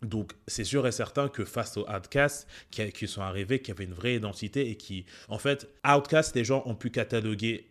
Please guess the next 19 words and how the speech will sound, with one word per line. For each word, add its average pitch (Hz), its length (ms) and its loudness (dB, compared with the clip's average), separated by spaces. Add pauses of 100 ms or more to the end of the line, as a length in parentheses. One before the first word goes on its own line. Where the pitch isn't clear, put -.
des 110 180 -2
rappeurs 101 640 -4 (280)
et 113 160 -2
un 127 120 2
mouvement 120 320 0
artistique - 760 -6 (120)
à 101 100 -2
Atlanta 98 680 -6
avec 98 180 -4
Outkast. - 560 -8 (120)
C'était - 200 -4
pas 117 160 0
le 110 60 -2
cas 107 100 -4
avec 92 180 -2
Jermaine 87 300 -10
Dupri, 101 340 -16
tu - 140 -16
vois. 85 100 -16